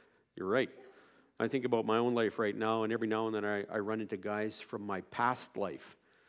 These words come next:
my young life, my pre-sanctified life. Not that I'm fully sanctified yet, but I got a different focus now.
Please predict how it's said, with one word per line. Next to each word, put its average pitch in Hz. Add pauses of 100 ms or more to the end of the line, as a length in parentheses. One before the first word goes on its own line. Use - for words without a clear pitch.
(340)
my 101
young 113
life, 90
my 92
pre-sanctified 90
life. 76 (640)
Not 101
that 90
I'm 87
fully 98
sanctified 92
yet, 92
but 95
I 95
got 98
a 98
different 82
focus -
now. 78